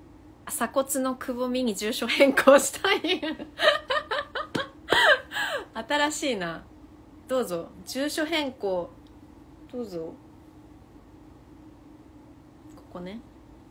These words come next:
でも、ほ-、ほんと、ここね、マッサージするといいんだよね、めっちゃ。もう肩こりがひどすぎてさ、本当に。本当に。肩こり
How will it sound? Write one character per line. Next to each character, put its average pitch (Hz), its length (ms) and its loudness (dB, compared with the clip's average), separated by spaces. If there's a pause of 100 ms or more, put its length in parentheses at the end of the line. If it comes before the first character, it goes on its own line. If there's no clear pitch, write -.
(540)
で 269 80 4
も、 262 180 0
ほ-、 - 80 -10
ほ 320 140 -2
ん 349 60 -4
と、 330 120 -6
こ 277 120 -2
こ 339 120 0
ね、 381 80 2
マ 262 140 2
ッ - 20 -6
サ 415 160 -2
ー 392 60 2
ジ 294 60 -4
す 277 80 -4
る 220 60 -2
と 220 100 -8
い 214 80 -6
い - 20 -4
ん 220 40 -6
だ 190 60 -4
よ 175 80 -6
ね、 160 80 -12
め 170 100 -8
っ 165 100 -16
ち - 80 -12
ゃ。 170 80 -10 (1400)
も 208 60 -6
う 208 60 -6
肩 523 340 -2
こ 508 160 6
り 381 120 4
が 214 120 2
ひ 285 200 -4
ど 381 120 2
す 508 260 4
ぎ 415 100 4
て 247 180 0
さ、 202 360 -4
本 220 300 -4
当 220 160 -2
に。 214 240 -4 (920)
本 349 460 -4
当 320 120 -6
に。 294 420 -2 (1600)
肩 330 340 -6
こ 294 180 0
り 220 240 -4